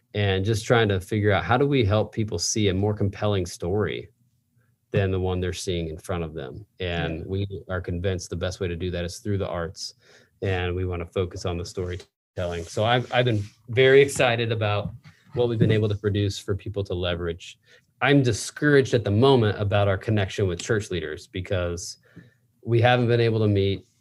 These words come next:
Speaker 1: And I think that church leaders probably feel alone and ill-equipped and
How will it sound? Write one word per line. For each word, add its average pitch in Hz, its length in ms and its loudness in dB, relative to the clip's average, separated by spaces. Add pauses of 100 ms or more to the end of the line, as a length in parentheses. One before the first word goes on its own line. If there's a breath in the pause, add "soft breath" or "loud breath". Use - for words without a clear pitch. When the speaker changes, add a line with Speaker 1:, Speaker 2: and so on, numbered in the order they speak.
(180)
Speaker 1:
And 90 580 -4 (180)
I 101 140 0
think 101 320 -2
that 95 240 -2 (180)
church 101 320 -2
leaders 98 320 -2
probably 107 520 -2
feel 104 300 -2
alone 92 640 -2
and 85 400 -8 (460)
ill-equipped 107 800 -2 (120)
and 85 460 -4